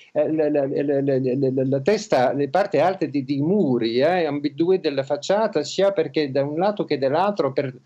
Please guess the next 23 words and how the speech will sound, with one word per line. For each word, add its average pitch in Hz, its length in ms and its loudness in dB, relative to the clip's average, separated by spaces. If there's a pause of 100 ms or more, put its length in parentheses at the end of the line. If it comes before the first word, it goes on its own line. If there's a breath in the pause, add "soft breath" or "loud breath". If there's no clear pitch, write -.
(140 soft breath)
mantenere 165 680 2
questo 139 460 -4
tetto. 185 580 -6 (400 loud breath)
E 214 420 2 (380)
nel 214 680 2
caso 180 440 2
che 156 120 -2
noi 196 180 0
volessimo, 151 960 -2
se, 135 200 -6
se, 165 240 -2
ehm, 139 880 -2
conservare, 175 760 2
ehm, 147 540 -6
più 202 420 0
sostanza 160 500 -2
storica, 123 760 -2
cioè 165 220 0
i 160 100 2
muri, 170 460 2
eh, 127 200 -2
ne, 139 180 -2
ne, 123 460 0